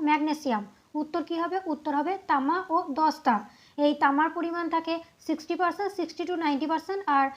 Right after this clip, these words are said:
দস্তার পরিমাণ থাকে টেন পার্সেন্ট to ফর্টি পার্সেন্ট। কোনো কোনো জায়গায়, আহ, তামা, আহ, সিক্সটি পার্সেন্ট আর দস্তা চল্লিশ পার্সেন্ট এরকম দেওয়া থাকে।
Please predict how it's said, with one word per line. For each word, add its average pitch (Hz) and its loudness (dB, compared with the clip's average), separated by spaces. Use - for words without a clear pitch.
দস্তার 285 4
পরিমাণ 349 -2
থাকে 330 -2
টেন 311 0
পার্সেন্ট 330 -2
to 381 -4
ফর্টি 302 2
পার্সেন্ট। 262 0
কোনো 302 0
কোনো 311 -4
জায়গায়, 320 -2
আহ, 285 0
তামা, 285 2
আহ, 294 0
সিক্সটি 302 -6
পার্সেন্ট 359 -4
আর 294 4
দস্তা 269 0
চল্লিশ 294 0
পার্সেন্ট 339 -4
এরকম 330 -2
দেওয়া 302 6
থাকে। 247 -2